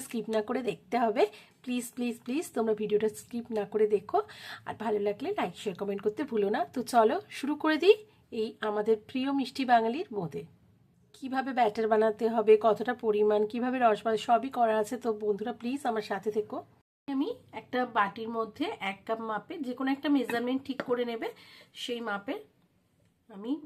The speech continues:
বেসন নিলাম। এর মধ্যে এক টেবিল স্পুনের মতো সুজি দিলাম, দু চিমটি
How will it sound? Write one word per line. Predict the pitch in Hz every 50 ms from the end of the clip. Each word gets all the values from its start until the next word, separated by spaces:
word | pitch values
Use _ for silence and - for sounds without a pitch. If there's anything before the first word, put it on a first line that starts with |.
| 277 247 220 202 190
বেসন | 202 175 175 170 - 233 202 190 180
নিলাম। | 170 156 160 143 135 143 - _ _ _ _ _ - - _ _ - 240
এর | 247 240 247
মধ্যে | 247 240 240 285 349 349 294 226 226
এক | 226 -
টেবিল | - 247 233 262 247 -
স্পুনের | - - 262 269 277 269 269
মতো | 269 269 269 - 381 440 - -
সুজি | - - 247 214 - 240 226 190 196
দিলাম, | 185 175 175 175 170 180 170 - - - _ _ _ - - _ _ _ _ _ _ _ _ _ _ _ _ _ _ _ _ _ _ _ _
দু | - 262 262 - -
চিমটি | 277 269 269 277 269 294